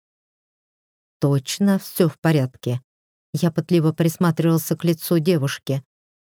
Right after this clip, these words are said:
Чудилось, её губы ещё хранят следы моих поцелуев. «Конечно», — кивнула она. «Хорошо,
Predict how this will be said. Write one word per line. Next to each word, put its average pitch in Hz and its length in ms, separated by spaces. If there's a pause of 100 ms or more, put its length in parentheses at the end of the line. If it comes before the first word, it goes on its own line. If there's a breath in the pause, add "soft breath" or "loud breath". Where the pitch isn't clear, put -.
(200)
Чудилось, 151 580
её 151 220
губы 160 280
ещё 156 280
хранят 170 440
следы 165 360
моих 165 300
поцелуев. 180 760 (840)
«Конечно», — 190 640 (200)
кивнула 147 480
она. 143 260 (960)
«Хорошо, 180 680